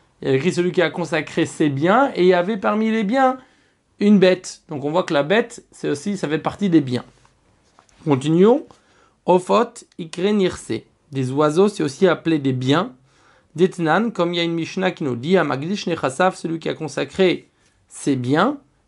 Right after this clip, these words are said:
Vayu bahen dvarim areuyim legabe hamizbeach. Et il y avait parmi les biens des choses qui pouvaient être amenées sur l'autel, au temple. Yenot, comme par exemple, yenot shmanim be'ovot, du, du vin, du, du, de l'huile,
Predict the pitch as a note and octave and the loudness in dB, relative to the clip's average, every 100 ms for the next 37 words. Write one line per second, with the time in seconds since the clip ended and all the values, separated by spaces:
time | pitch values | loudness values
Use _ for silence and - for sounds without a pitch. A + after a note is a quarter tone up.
0 | - B2+ F3 F#3 F3 G3+ G3 D3 E3 G3 | -4 2 2 4 2 4 2 0 0 2
1 | G#3 F3 F3+ F3 G3+ G3 F3 D#3+ D#3 F3+ | 2 2 2 2 0 0 2 0 2 0
2 | E3+ D#3 C3 C3+ E3+ G3+ E3+ E3 F#3 F3+ | 0 -4 -2 2 2 2 2 2 2 2
3 | F3 F3+ E3 D#3+ G3 F#3+ C3+ - _ _ | 0 0 0 0 0 0 -2 -10 _ _
4 | _ E3 F#3 G#3 G3+ G3 F#3 D#3+ F3+ F#3+ | _ 0 2 2 0 -2 -10 -6 0 0
5 | F#3 F3+ G3 G3 - - _ - - G3 | 0 0 2 2 2 -4 _ -20 -2 2
6 | F3+ D#3+ C3 D3+ G#3 F3 B2+ D#3 A3+ G#3+ | 4 4 4 2 4 2 0 0 0 -4
7 | _ _ _ _ _ _ _ _ _ _ | _ _ _ _ _ _ _ _ _ _
8 | _ - D3 G#3 A3 G#3 G3+ - - - | _ -8 2 2 4 0 -2 -14 -20 -2
9 | F#3+ F#3 F#3 F#3 F3 F#3+ D3 B2+ D3 F3+ | 0 2 2 0 -2 -2 -2 -6 -6 -2
10 | F#3 G#3 G#3 - F3+ F3 F#3+ G3 F#3+ E3 | 0 -2 -4 -10 -6 -4 -2 0 -2 -2
11 | C3+ A#2+ F#3+ G#3 G3+ - _ _ _ _ | -4 -4 0 0 0 -8 _ _ _ _
12 | _ C3 C3+ C#3 C3 C3 C3 C3+ F#3 G#3 | _ -6 -2 0 0 -2 -2 2 4 4
13 | G3+ G3 _ _ _ D3 B2+ C#3 C#3+ C3+ | 2 -4 _ _ _ -16 -4 -2 0 -2
14 | C3 C#3+ C#3 C#3 C3+ C3+ C3 C3 C#3 C#3+ | -2 0 0 0 0 0 -2 2 4 6
15 | G3+ A3 G#3 | 6 6 4